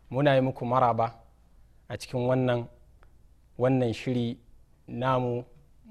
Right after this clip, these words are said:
mai matuƙar fa'ida, mai muhimmanci, mai suna Ta'al Nu'minu Sa'a.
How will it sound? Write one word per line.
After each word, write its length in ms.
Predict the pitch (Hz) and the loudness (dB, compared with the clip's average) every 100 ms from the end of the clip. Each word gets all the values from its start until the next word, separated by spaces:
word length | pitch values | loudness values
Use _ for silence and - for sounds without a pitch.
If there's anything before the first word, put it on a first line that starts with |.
| 165 | -8
mai 120 | 110 | -6
matuƙar 420 | 113 117 - 117 | -6 -8 -6 -6
fa'ida, 640 | - 127 131 131 123 117 - - | -2 0 2 0 -2 -2 -6 -16
mai 140 | 120 110 | -10 -8
muhimmanci, 720 | 120 117 127 131 131 - 110 - - - - - - - | -8 -6 -4 -2 -2 -4 -10 -14 -20 -20 -20 -20 -20 -12
mai 160 | 110 113 | -8 -6
suna 500 | - 147 143 143 143 - - - - - - - - - - | 0 2 4 2 -2 -16 -20 -20 -20 -20 -20 -20 -20 -20 -6
Ta'al 440 | 120 127 143 135 139 - - - - | 0 2 4 2 -6 -18 -20 -20 -14
Nu'minu 760 | 120 113 123 151 139 131 135 123 | -8 -4 -4 -2 -2 -2 -2 -4
Sa'a. 440 | - 123 120 101 | -2 -2 -2 -4